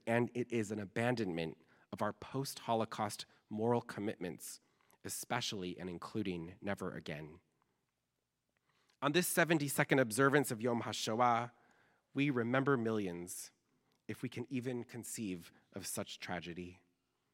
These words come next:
Some in our community remember family members, some in our community are survivors. We are all inheritors of these memories and the ethical imperatives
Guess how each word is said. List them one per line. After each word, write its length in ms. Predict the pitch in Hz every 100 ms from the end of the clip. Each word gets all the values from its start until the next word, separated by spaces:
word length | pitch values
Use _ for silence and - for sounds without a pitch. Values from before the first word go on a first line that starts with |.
| _ _ _
Some 300 | - 156 156
in 60 |
our 100 | 135
community 520 | 120 135 131 143 127 123
remember 420 | 110 110 95 92
family 360 | - 113 107
members, 640 | 104 104 101 101 98 - - _ _ _ _ _ _ _ _
some 380 | - - 131 127
in 80 | 110
our 100 | 92
community 440 | - 98 95 90
are 120 | 92 85
survivors. 840 | 98 90 107 82 78 85 - - _ _ _ _ _ _ _ - -
We 120 | 135
are 220 | 107 113 -
all 280 | 123 131
inheritors 680 | 120 117 - 143 123 87 85 -
of 180 | 95 90
these 240 | 113 110
memories 680 | 107 117 95 73 71 78 - _ _ -
and 100 | 98
the 120 | - 98
ethical 500 | 107 131 - 120 -
imperatives 920 | 92 - - 120 101 82 71 87 -